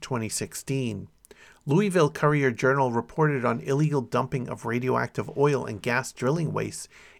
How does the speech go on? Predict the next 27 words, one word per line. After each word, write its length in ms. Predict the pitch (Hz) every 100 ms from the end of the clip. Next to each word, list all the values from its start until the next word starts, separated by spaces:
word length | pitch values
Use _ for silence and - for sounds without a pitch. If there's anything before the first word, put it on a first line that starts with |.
| -
in 300 | 156 160 156
two 260 | - 214 202
Kentucky 520 | 175 160 165 156 139
landfills. 840 | 127 127 143 156 101 - - - _ _ - _
Landfill 380 | 127 135 135 127
operators 580 | 123 127 151 135 123 120
in 420 | - 120 120 -
Greenup 540 | - 135 165 131 - - - -
and 180 | 110 -
Estill 480 | 131 135 - 131 117
counties 600 | - 120 131 123 - - - - _
were 100 | -
issued 380 | - 135 139 120
violation 720 | 120 123 131 123 135 - 117
notices 500 | 113 123 139 - 107
for 140 | - 110
failing 440 | - 131 143 123
to, 100 | 120
quote, 340 | 117 120 117 - 131
"accurately 520 | 123 - 147 139 131
characterize 720 | - 151 156 156 113 104 104
the 120 | 120
waste 480 | 113 147 110 - - - - -
for 200 | - 113
what 180 | 113
it 120 | 104 -
was, 540 | 120 131 123 - -